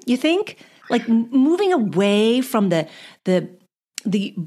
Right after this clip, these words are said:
blow you up C G I costuming and all that stuff, while all of that is good eye candy, we've gotta get back to stories, because that's what mu-, moves people.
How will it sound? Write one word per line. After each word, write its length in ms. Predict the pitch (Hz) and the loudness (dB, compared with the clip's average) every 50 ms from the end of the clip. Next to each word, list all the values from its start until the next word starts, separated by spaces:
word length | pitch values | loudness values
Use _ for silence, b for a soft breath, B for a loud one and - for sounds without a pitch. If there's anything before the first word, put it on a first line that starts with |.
| - _ - | -12 _ -14
blow 380 | 196 202 180 180 233 254 277 | -10 -8 -6 -4 0 0 2
you 160 | 285 285 277 254 | 2 2 0 0
up 100 | - - | -2 -2
C 320 | - - - 262 277 277 | -4 -2 0 0 2 2
G 180 | 247 214 240 240 | 2 2 2 2
I 180 | 208 190 180 | 2 0 0
costuming 680 | 170 - - - 311 302 - - - 269 247 220 214 196 | -2 -2 -2 -2 -2 -2 -2 -2 0 0 0 2 2 0
and 100 | 190 - - | -2 -2 -2
all 120 | 247 285 | -2 0
that 140 | 269 269 233 | 0 0 -2
stuff, 240 | - - 262 226 226 | -2 -2 -4 -4 -2
while 160 | 226 220 247 | -2 -2 0
all 160 | 277 320 320 | 0 0 0
of 120 | 320 262 208 | 0 0 0
that 160 | 240 226 220 | 0 0 0
is 160 | 220 196 175 | 0 0 -2
good 240 | 165 160 220 226 - | 0 0 0 0 0
eye 160 | - 170 180 190 | -2 -4 -4 -4
candy, 560 | 185 - 247 254 262 277 277 311 330 330 330 B B B B B B B B B B B B - | -4 -2 0 0 2 2 2 0 -2 -2 -6 B B B B B B B B B B B B 0
we've 200 | 277 262 214 170 | 0 0 0 0
gotta 220 | - 220 226 226 | 0 0 0 0
get 120 | 190 196 | -2 -2
back 160 | 185 190 185 - | -4 -4 -6 -4
to 100 | 170 156 | -4 -6
stories, 580 | - - 170 160 160 147 - - - - - | -4 -4 -4 -4 -4 -6 -6 -8 -10 -10 -10
because 300 | - - - - 202 160 | -6 -6 -2 -2 -2 -2
that's 420 | - 147 - 202 254 349 359 - - | -2 -4 -2 0 0 0 -2 -2 -2
what 160 | 254 - - | -2 0 0
mu-, 220 | 185 185 202 208 | 2 2 2 2
moves 480 | 208 - 190 220 214 233 254 226 185 - | 2 2 2 2 4 2 2 0 -2 -4
people. 600 | - - - 233 262 262 - - - - - | -6 -4 -2 -2 -2 -2 -4 -8 -10 -10 -16